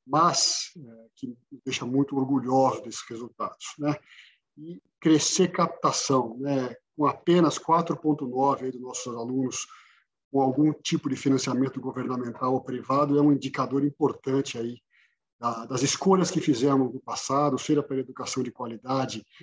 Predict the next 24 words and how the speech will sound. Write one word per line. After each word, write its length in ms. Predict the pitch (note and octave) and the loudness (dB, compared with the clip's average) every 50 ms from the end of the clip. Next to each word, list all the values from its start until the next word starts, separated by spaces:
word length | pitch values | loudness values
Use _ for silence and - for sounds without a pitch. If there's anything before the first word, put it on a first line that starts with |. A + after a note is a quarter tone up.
| - _ _ _ - | -20 _ _ _ -2
desde 180 | C3+ C#3 C3 B2 | 0 0 0 0
o 60 | B2 | 0
nosso 180 | B2+ B2 - | -2 -2 -4
primeiro 320 | - A#2+ A2+ B2+ B2+ A#2 - | -6 -6 -6 -6 -6 -8 -8
dia, 480 | - - D3 E3 F3+ F3+ F3+ F3 F3+ - - _ _ _ _ _ - | -4 0 2 4 4 4 4 2 0 -4 -20 _ _ _ _ _ -16
essa, 140 | - - A#2+ C#3 | -14 -14 -14 -14
essa 160 | - - - B2 | -14 -14 -12 -12
opção 420 | A#2+ A#2+ - - - - C3 B2+ | -10 -8 -6 -4 0 2 2 2
que 100 | B2 A#2+ | 2 0
fizemos, 640 | G#2+ - A2 G2 A#2 C#3+ D#3 D#3+ D#3+ D#3+ D#3 - - | -6 -12 -6 -2 2 2 4 4 4 2 0 0 0
seja 400 | - D3+ D#3 D3+ C3+ C3+ D3 C#3 - - _ _ _ _ - | 2 4 6 6 6 4 2 0 -2 -8 _ _ _ _ -6
também 340 | C3+ A#2+ A2+ A#2 C3 C3+ | -6 -4 -4 -4 -6 -8
pela 180 | C3 - C3 B2+ | -8 -8 -8 -10
educação 480 | A#2+ B2+ - C3 - - - C#3 B2+ C3 | -10 -8 -6 -6 -4 -2 -2 0 0 2
híbrida, 320 | C3 - A2 G#2+ - _ | 0 0 -2 -8 -16 _
ou 40 | _ _ _ - | _ _ _ -12
seja, 300 | - - C3+ A#2 A#2 A2+ | -10 -8 -8 -8 -10 -10
tá 160 | - B2+ B2 | -6 -6 -4
aí 260 | A#2+ A#2+ B2+ B2 - _ _ _ _ _ _ _ _ - | -4 -4 -4 -6 -10 _ _ _ _ _ _ _ _ -12
os 80 | - - | -8 -6
resultados 560 | B2 A#2 A#2+ A2+ - - B2 A#2+ B2 A#2+ A#2 | -6 -6 -6 -8 -6 -2 -2 -2 0 -2 -4
aí 80 | A#2 A#2 | -4 -4
num 80 | A#2 | -6
momento 420 | A2+ A2+ A2 A#2 A#2+ A#2 - _ | -6 -8 -8 -10 -10 -12 -14 _